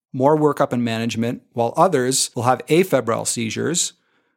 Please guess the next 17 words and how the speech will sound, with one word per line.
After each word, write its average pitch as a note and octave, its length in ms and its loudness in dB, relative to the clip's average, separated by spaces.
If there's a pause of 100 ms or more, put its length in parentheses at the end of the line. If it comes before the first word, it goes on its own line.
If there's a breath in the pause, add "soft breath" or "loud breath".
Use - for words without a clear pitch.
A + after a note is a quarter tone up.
which - 160 -4
are B2+ 80 2
a B2 60 0
whole G3 360 2
other C3 140 0
kettle A2+ 280 -6
of A2 80 -12
fish. - 460 -4 (960)
We C#3+ 100 2
need A3 200 4
to F#3 100 2
know D3+ 220 4
how F3+ 240 0
to F3 100 -4
differentiate C3 680 0
these A#2 180 -2
entities, A2+ 720 -8